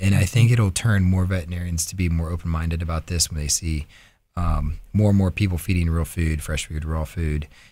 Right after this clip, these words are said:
and their dogs, they see their dogs and how healthy they are. Um, and, you know,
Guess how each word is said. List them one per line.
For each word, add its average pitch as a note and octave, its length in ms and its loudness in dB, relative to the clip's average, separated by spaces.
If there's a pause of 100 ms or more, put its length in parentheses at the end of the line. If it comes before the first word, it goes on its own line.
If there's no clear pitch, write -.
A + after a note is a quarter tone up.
(120)
and E2+ 80 2
their D#2+ 100 2
dogs, D#2+ 600 0
they E2+ 120 -4
see F#2 160 4
their F2 140 2
dogs D2+ 380 -2
and D#2+ 100 0
how D#2 180 -4
healthy E2+ 360 -2
they D#2 200 -2
are. C#2+ 300 -8 (520)
Um, D2+ 520 -2 (640)
and, D2 400 0
you E2 140 -2
know, D2 160 -4